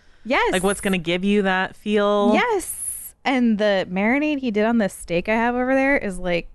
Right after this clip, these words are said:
Speaker 1: it is so good.
Speaker 2: One of the, pr-, like,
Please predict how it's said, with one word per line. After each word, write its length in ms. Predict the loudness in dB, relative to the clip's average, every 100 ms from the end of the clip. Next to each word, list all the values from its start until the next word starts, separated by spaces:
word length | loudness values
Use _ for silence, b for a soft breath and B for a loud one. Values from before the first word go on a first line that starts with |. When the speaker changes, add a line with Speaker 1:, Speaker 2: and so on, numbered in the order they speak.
| -16 -4
Speaker 1:
it 140 | -4
is 120 | -4
so 500 | -8 -4 0 2 0
good. 640 | 0 0 2 0 -2 -8 -20 _ b b b b
Speaker 2:
One 240 | -4 0 0
of 160 | 0
the, 80 | -2
pr-, 320 | -4 -10 -20 _
like, 380 | -2 -2 -4